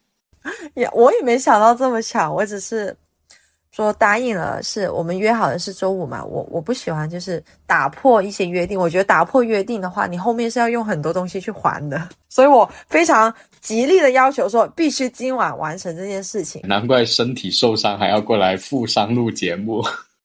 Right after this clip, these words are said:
Speaker 1: 对，我前一两年其实积累了很多一些经验，我未来的目标是想要分享，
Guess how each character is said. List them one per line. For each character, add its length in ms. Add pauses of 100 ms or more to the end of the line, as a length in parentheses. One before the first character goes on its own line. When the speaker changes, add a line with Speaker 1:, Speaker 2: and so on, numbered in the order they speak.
(180)
Speaker 1:
对， 240 (420)
我 140
前 600 (120)
一 100
两 260
年 280
其 160
实 180
积 240
累 120
了 100
很 160
多 140
一 20
些 180
经 320
验， 220 (280)
我 80
未 180
来 120
的 80
目 140
标 180
是 160
想 180
要 100
分 260
享， 240